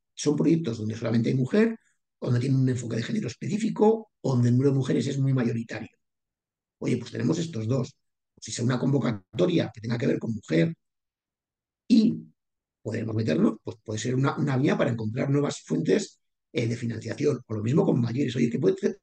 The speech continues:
proyectos tenemos con mayores? Pero no solamente, o sea,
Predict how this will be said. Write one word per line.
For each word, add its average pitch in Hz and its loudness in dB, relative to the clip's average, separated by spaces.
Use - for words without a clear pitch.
proyectos 185 0
tenemos 175 0
con 165 2
mayores? 165 0
Pero 156 4
no 202 4
solamente, 220 2
o - -16
sea, - -2